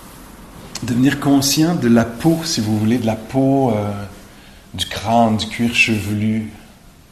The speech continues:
La peau du visage, des joues, du front, des sourcils.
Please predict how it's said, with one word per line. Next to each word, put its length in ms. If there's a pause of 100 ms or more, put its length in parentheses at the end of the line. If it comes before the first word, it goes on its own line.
(2500)
La 80
peau 500
du 120
visage, 800
des 120
joues, 380 (1300)
du 140
front, 560
des 160
sourcils. 720